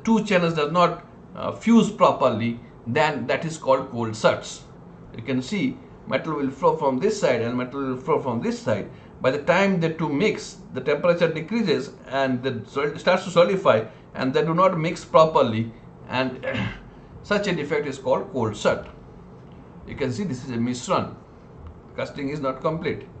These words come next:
And slag, if the gating system is not proper, if your melting pre-, uh, process is not proper, slags may be, uh, slag may be, uh,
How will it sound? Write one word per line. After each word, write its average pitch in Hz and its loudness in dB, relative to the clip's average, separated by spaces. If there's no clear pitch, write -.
And 127 -4
slag, 156 0
if 180 -2
the 139 -8
gating 165 -2
system 143 -2
is 113 -4
not 131 0
proper, 165 4
if 143 0
your 123 -2
melting 156 -2
pre-, 113 -4
uh, 104 2
process 151 0
is 113 -6
not 160 -2
proper, 151 6
slags 147 -4
may 127 2
be, 196 0
uh, 120 -2
slag 151 4
may 135 -2
be, 147 -6
uh, 143 -2